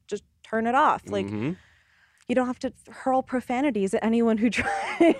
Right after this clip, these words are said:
Speaker 2: Also,
Speaker 1: tries
Speaker 2: like,
Speaker 1: to be themselves.
Speaker 2: and is this, like, a thing now with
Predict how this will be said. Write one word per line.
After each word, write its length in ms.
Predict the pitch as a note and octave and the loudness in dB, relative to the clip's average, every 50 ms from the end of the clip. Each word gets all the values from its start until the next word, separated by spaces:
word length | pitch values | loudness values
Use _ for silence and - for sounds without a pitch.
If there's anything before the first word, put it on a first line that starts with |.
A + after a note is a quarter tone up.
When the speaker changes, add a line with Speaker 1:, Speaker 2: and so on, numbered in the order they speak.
| C#4+ E4 - | -2 2 4
Speaker 2:
Also, 200 | - C#4 - D#4 | 4 4 6 6
Speaker 1:
tries 80 | D#4+ D4+ | 6 6
Speaker 2:
like, 80 | C4+ - | 6 6
Speaker 1:
to 60 | A#4 | 4
be 80 | G4 | 4
themselves. 480 | - D#4+ D4+ - - - B3 A3+ G3 F#3 | 4 4 4 2 4 4 2 2 0 0
Speaker 2:
and 120 | - D#4 E4 | 2 4 6
is 240 | A4 G#4 E4 C4 A3+ | 6 6 6 4 4
this, 200 | F#4+ A4 - - | 2 2 0 0
like, 100 | C5 - | 2 2
a 100 | - D#3+ | 2 2
thing 460 | - - - E3 D#3+ F#3 G3 G#3+ A3+ | -2 -4 -6 -2 0 2 4 4 6
now 320 | A#3+ A#3+ A#3+ A#3+ B3 B3 A#3+ | 6 4 4 6 6 8 8
with 140 | A3 G3 | 6 6